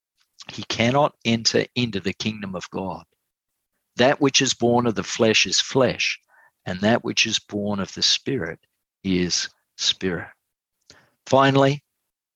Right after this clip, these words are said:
Jesus says to Nicodemus, "Marvel not that I said unto thee,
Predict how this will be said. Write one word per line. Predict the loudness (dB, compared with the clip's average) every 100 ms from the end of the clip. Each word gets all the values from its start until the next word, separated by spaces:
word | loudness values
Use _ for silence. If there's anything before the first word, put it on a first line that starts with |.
| _ _ _ -2
Jesus | 2 4 4 4
says | 4 2 2
to | -2
Nicodemus, | -4 -4 -2 0 0 0 -2 0
"Marvel | 2 4 4 4 0 0
not | 2 2 0
that | 0 2
I | 2
said | 2 2 2
unto | 2 0 -2
thee, | -2 -2 -4 -6